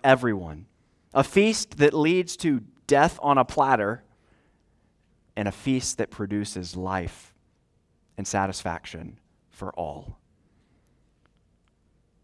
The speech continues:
Look again at verse forty-one. If you're someone who writes in your Bible,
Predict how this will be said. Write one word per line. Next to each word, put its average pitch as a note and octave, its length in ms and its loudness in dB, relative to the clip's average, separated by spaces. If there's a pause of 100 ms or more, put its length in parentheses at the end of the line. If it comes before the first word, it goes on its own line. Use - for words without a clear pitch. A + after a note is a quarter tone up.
(2250)
Look B2 140 -8
again A#2+ 220 0
at E2+ 60 -4
verse G#2+ 200 -4
forty-one. G2+ 680 -6 (2500)
If - 80 -10
you're A2+ 80 -2
someone A#2+ 340 -2
who A#2 120 -2
writes A2 300 2
in A#2+ 80 -2
your A#2 120 -2
Bible, G#2 560 -2